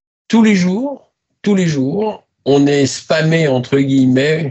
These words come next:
je pense, je m'excuse pour le mot, mais j'en ai pas d'autre à proposer pour l'instant, on est spammé tous les jours par des sites de cul, des sites porno.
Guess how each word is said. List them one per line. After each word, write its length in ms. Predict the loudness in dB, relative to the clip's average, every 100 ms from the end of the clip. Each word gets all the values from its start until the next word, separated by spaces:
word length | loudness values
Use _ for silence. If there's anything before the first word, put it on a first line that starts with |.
| -10
je 140 | -14
pense, 260 | -10 -8 -4
je 160 | -2
m'excuse 460 | -2 -4 -6 -6 -4
pour 180 | -2 0
le 100 | 2
mot, 200 | 2 2
mais 500 | 2 2 2 2 0
j'en 180 | 2 0
ai 100 | 0
pas 200 | 0 0
d'autre 300 | 0 -2 -2
à 80 | -2
proposer 640 | -2 0 0 0 0 0
pour 160 | 0
l'instant, 300 | 0 0 0
on 80 | 2
est 60 | 0
spammé 420 | -2 0 0 0
tous 120 | 2
les 120 | 2
jours 400 | 2 0 -2 -2
par 420 | -2 0 0 -2 -4 -18 -18 -20 -20 _
des 640 | -8 0 0 2 -2 -4 _ _ _ -10
sites 680 | -10 -6 -6 -6 -14 -16 _ _
de 160 | -2 0
cul, 400 | -2 -4 -2 -4 -10 -20 -20 -20 _ -2
des 160 | 0
sites 340 | 0 -6 -8 -2
porno. 560 | 0 2 2 0 -2